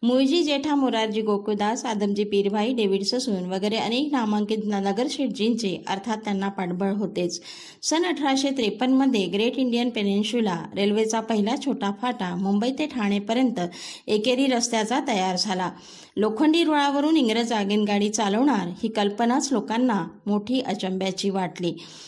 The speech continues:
आता आपण इथे मुलांनो जीआयपी म्हणजे पाहिलेलं आहे, ग्रेट इंडियन पेनिन्शुला हे पहिल्या रेल्वेचं नाव होतं.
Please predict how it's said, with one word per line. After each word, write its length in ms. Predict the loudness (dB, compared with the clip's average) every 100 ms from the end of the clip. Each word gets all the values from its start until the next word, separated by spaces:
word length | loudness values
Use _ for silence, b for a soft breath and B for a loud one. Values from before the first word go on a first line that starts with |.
| B B -6
आता 200 | 0 0
आपण 240 | 2 2
इथे 540 | 2 2 2 2 0 0
मुलांनो 400 | 2 4 4 2
जीआयपी 520 | 2 2 0 2 4
म्हणजे 240 | 4 2
पाहिलेलं 500 | -2 -2 -2 -2 -2
आहे, 240 | -2 -2 -2
ग्रेट 320 | 0 0 2
इंडियन 280 | 2 2 0
पेनिन्शुला 580 | -2 0 0 -2 -6
हे 220 | -6 -4 -4
पहिल्या 380 | -2 0 0
रेल्वेचं 500 | 0 0 0 -2 -2 -4 B B -4
नाव 300 | 0 0 2
होतं. 360 | 0 0 -4